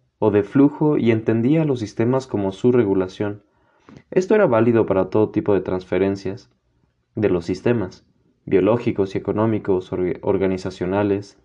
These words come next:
sistemas de conocimiento y máquinas, lo cual hacía posible la comparación.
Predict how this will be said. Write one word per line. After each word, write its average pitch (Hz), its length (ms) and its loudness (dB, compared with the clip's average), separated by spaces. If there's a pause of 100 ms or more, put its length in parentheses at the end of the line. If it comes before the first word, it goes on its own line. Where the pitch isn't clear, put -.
sistemas 135 440 0
de 123 80 0
conocimiento 101 600 -4
y 98 40 0
máquinas, 95 580 -4 (500)
lo 110 180 2
cual 156 220 2
hacía 123 340 2
posible 110 420 0
la 92 140 2
comparación. 90 680 -6